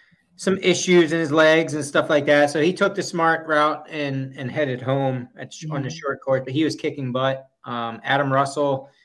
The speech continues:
Speaker 1: uh, I believe probably both of you know the name Adam Russell. He was,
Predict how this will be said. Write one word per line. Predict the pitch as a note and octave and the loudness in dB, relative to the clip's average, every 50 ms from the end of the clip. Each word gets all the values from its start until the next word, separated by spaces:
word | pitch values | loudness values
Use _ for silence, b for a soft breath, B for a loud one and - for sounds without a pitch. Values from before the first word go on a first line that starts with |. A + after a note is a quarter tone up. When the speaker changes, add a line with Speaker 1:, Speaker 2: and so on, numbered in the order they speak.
| b b b _ _ _ _ _ _ _ _ _ - | b b b _ _ _ _ _ _ _ _ _ -12
Speaker 1:
uh, | C3 C3 B2 B2 A#2+ A#2+ - | -10 -8 -8 -8 -8 -8 -6
I | - C3+ | -6 -4
believe | C3+ B2 C#3 C3+ D3 D#3+ D3 C#3 C#3+ - | -2 0 2 2 4 4 2 2 0 0
probably | - C#3 C#3+ C#3+ C#3 C3 | 2 4 4 4 2 0
both | - - C3+ C3+ C3+ C#3 | 2 4 4 4 4 2
of | C3 G#2+ | -2 -6
you | B2 B2 A#2+ | -4 -4 -4
know | B2+ B2+ B2+ A#2+ | -4 -4 -4 -4
the | A#2+ | -4
name | A#2+ A#2+ B2 B2 B2 A#2+ | -4 -4 -4 -2 -2 -2
Adam | B2 A#2+ A#2 A#2 A#2 A#2 | -2 -2 -2 -2 -4 -4
Russell. | A#2+ A#2+ A#2+ - C3+ A#2+ A#2 | -4 -4 -4 -6 -6 -6 -6
He | A2 B2+ C3+ C3 | -6 -6 -6 -4
was, | B2+ A#2+ A2 - - - - | -4 -6 -6 -8 -12 -16 -18